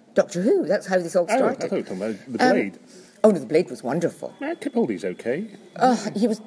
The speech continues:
Speaker 1: just, it was, oh, God, it was terrible. I, I just
Speaker 2: Well, what were they doing?
Speaker 1: Well, nothing much. They were bumbling around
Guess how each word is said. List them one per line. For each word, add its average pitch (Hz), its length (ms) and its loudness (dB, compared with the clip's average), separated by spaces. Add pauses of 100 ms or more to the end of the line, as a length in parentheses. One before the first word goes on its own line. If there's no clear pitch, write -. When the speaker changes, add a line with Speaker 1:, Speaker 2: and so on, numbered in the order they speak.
(120)
Speaker 1:
just, 320 400 -6
it 240 120 -8
was, 226 100 -12 (360)
oh, 269 360 2
God, 214 240 -4
it - 40 -10
was 226 100 -10
terrible. 220 540 -2
I, 208 220 0
I 214 120 -2
just - 400 -10 (260)
Speaker 2:
Well, 185 100 -8
what 220 120 2
were 214 60 0
they 185 100 0
doing? 175 420 -4 (380)
Speaker 1:
Well, 262 80 4
nothing 190 580 -2
much. - 260 -10
They 196 60 -4
were 196 80 6
bumbling 196 920 2
around 147 680 -4